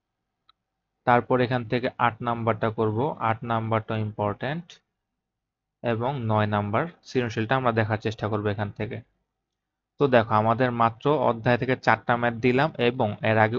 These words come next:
উপপাদ্য দুইটা, এই ছয়টা এখান থেকে করবা এবং স্টার দেওয়াগুলাই তোমাদের বোর্ডে আসছে এখান থেকে। তো স্টার দেওয়াগুলা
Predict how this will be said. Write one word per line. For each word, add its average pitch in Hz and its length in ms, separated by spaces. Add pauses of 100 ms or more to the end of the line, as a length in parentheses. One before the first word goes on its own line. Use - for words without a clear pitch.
উপপাদ্য 117 320 (120)
দুইটা, 104 220 (420)
এই 131 220
ছয়টা 120 340
এখান 113 200
থেকে 110 120 (100)
করবা 107 260 (200)
এবং 117 140 (120)
স্টার 117 260 (100)
দেওয়াগুলাই 123 580 (420)
তোমাদের 110 340
বোর্ডে 107 300 (100)
আসছে - 300
এখান 104 160 (100)
থেকে। 110 200 (500)
তো - 40 (120)
স্টার 110 280
দেওয়াগুলা 117 460